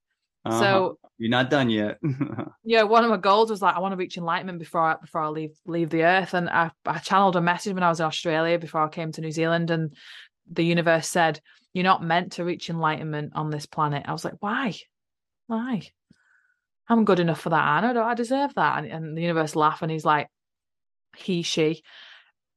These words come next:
Speaker 2: "You, you will, you will return to enlightenment when you leave your vessel. So y-, you've come to experience life as a human, which will give you specks of enlightenment when you,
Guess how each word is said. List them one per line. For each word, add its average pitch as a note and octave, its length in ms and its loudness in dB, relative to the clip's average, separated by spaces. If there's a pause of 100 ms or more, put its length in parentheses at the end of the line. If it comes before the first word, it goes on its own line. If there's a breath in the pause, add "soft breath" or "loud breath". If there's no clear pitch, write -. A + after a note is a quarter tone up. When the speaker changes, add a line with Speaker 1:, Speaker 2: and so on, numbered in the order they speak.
(140)
Speaker 2:
"You, F#3+ 340 4
you A3 220 4
will, G#3 300 8
you G3+ 220 -2
will G3 180 2
return F3+ 680 0 (140)
to F3 160 -2
enlightenment D#3 580 -4
when D#3+ 120 -6
you D3+ 200 0
leave E3+ 540 2
your D#3 260 0
vessel. - 480 -4 (440 loud breath)
So F3 180 2
y-, D#3+ 80 -4 (260)
you've E3+ 220 0
come F#3+ 380 0
to F3+ 140 -2
experience F3+ 920 0 (760)
life D#3+ 520 0
as E3+ 120 -8
a E3 40 -2
human, G3 540 0
which - 320 -2 (380)
will F#3 240 4
give G#3+ 240 6
you G3 120 -2
specks - 480 -4
of F3 80 -8
enlightenment F3+ 560 0
when E3 200 -4
you, E3 120 -4